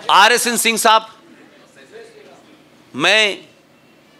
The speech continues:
मेजर जनरल जीडी बख्शी, सुशील पंडित,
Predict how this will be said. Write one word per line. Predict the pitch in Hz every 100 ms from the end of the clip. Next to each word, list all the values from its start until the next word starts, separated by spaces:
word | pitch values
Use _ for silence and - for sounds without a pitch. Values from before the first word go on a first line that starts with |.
| _ _ _ -
मेजर | 160 214 214 208
जनरल | 202 202 202
जीडी | 170 226 196 190
बख्शी, | 202 - 196
सुशील | - 190 226 214
पंडित, | - 196 190 190 -